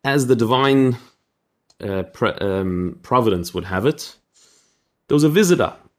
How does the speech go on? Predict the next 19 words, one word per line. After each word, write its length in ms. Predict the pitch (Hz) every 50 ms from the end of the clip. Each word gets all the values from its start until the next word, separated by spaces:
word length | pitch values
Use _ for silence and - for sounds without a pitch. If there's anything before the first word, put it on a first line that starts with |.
| _ _ _ _ _ _ _ -
a 60 | 120
visitor 400 | 113 135 147 143 127 123 120 -
from 200 | - - - 107
America 600 | 104 104 113 120 123 127 - - 113 107 107 - -
in 120 | 98 98 95
Israel 540 | 107 117 110 120 120 120 123 123 - _ _ _ _ -
who 180 | 107 113 110 104
came 240 | - - 123 123 120
to 120 | - 104
pray 260 | 92 - 120 117 113
in, 120 | 107 104 -
in 180 | - 101 98
this 300 | 95 95 95 - - -
shul. 540 | - - - - 95 95 110 131 151 175 147 131 - _ _ _ _ _ -
They 80 | 107
were 100 | 98 -
in 80 | 107 113
their 100 | 101 90
temporary 920 | - - 117 113 113 113 113 110 104 101 98 95 92 90 90 87 - -